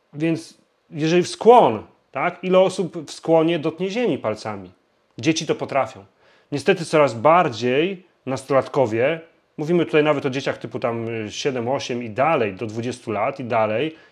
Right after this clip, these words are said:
jesteśmy bardziej drewniani. Przez to, że, wiecie, jak my byliśmy mali, to my nie siedzieliśmy. My zapierdzielaliśmy przed blokiem,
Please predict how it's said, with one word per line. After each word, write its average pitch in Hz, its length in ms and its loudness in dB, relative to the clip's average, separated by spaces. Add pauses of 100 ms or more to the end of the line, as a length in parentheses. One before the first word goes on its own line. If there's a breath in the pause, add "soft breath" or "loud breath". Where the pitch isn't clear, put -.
jesteśmy 147 680 -4
bardziej 123 400 -2
drewniani. 147 680 0 (280 soft breath)
Przez - 200 -6
to, 156 100 -4
że, 143 320 0
wiecie, 139 300 -4
jak 107 140 -4
my 185 100 0
byliśmy 214 280 -2
mali, 123 340 0
to 151 120 -2
my 151 100 -2
nie 156 100 -2
siedzieliśmy. 147 540 -8
My 156 260 -6
zapierdzielaliśmy 131 600 -4
przed 107 180 -10
blokiem, 117 400 -4